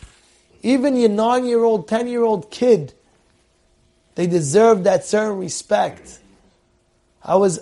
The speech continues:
I was walking today. I was walking today, and there was, it was the craziest story. I'm not gonna go into it right now.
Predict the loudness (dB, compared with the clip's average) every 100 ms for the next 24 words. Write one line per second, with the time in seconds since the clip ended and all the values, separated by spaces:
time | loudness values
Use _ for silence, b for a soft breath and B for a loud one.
0 | -2 0 0 0 0 0 -4 -8 0 0
1 | 0 -8 _ _ _ _ _ _ _ _
2 | _ _ _ _ _ _ -6 -4 0 -2
3 | 0 -8 -2 -2 -2 -8 _ _ _ _
4 | _ _ _ _ _ _ -10 -2 0 2
5 | -2 -4 -12 -16 _ _ 0 0 -2 -6
6 | 4 6 6 0 -4 -6 -2 0 0 0
7 | -4 -4 -4 -4 -6 -10 -12 -16 -18 -20